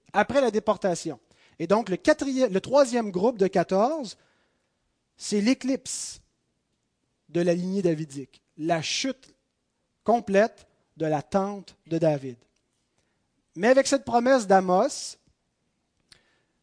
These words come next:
que Dieu relèverait la tente de David. Et donc, Matthieu nous montre comment Dieu relève la tente de David, et ce n'est pas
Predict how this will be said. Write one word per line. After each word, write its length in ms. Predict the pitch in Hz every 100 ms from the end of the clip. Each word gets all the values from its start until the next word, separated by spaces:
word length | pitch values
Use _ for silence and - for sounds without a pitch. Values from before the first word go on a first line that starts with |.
| _ _ _ _ _ _ _ _
que 80 | -
Dieu 340 | 185 156 196 226
relèverait 520 | 196 208 190 165 190
la 120 | 165
tente 420 | - 175 175 170 -
de 80 | 156
David. 380 | 151 139 127 -
Et 360 | 156 156 156 - _ _ _ _ _
donc, 320 | 151 156 160 160 _ 151 _
Matthieu 380 | 156 160 156 220
nous 100 | 202
montre 420 | 170 185 185 - _ _ _ _
comment 360 | 285 277 285 285
Dieu 200 | 196 240
relève 460 | 202 214 233 240
la 140 | 190 170
tente 320 | 196 202 196
de 80 | 165
David, 500 | 156 143 190 254 -
et 140 | 202 220
ce 100 | 233
n'est 220 | 226 226
pas 380 | - 262 302